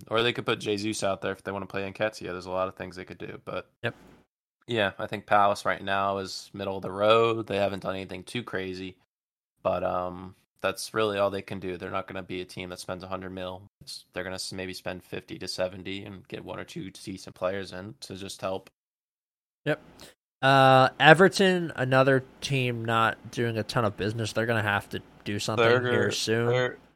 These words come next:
Speaker 1: they're in a situation where they're gonna be in another scrap. They're
Speaker 2: I
Speaker 1: definitely
Speaker 2: know.
Speaker 1: gonna be bottom five again.
Speaker 2: Yeah, I agree. Um, the one thing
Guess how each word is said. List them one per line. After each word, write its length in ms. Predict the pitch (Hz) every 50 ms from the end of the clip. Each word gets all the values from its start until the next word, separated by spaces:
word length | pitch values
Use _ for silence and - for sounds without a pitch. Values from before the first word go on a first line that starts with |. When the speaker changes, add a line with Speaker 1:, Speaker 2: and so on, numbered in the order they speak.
| _ _
Speaker 1:
they're 200 | 127 123 127 135
in 40 | 135
a 60 | 135
situation 800 | - - 135 120 - 127 113 110 110 110 110 - - 117 107 107
where 340 | 107 104 104 104 101 101 104
they're 120 | 104 104 101
gonna 160 | 107 107 104
be 560 | 101 101 104 104 101 98 98 98 95 - - _ _ _ _ -
in 100 | 110 110
another 300 | 107 107 104 104 98 101
scrap. 580 | - - - - 101 92 92 - - - _ - _
They're 120 | - 117 113
Speaker 2:
I 60 | 110
Speaker 1:
definitely 260 | 104 98 101 104 101
Speaker 2:
know. 80 | 101 98
Speaker 1:
gonna 100 | 92 101
be 80 | 101
bottom 360 | 95 - 98 98 98 95 95 95
five 340 | - - 92 92 90 87
again. 340 | 87 90 90 92 - 95 95 101 _
Speaker 2:
Yeah, 220 | 110 101 78 65 - - -
I 140 | 104 110
agree. 460 | 107 101 92 - 95 80 82 92 107 - - - -
Um, 640 | - 101 107 101 101 101 98 101 101 98 98 101 107 - - - - - _ _
the 80 | - 131
one 320 | 139 143 160 165 170 165 147
thing 500 | - - - 170 160 160 160 156 151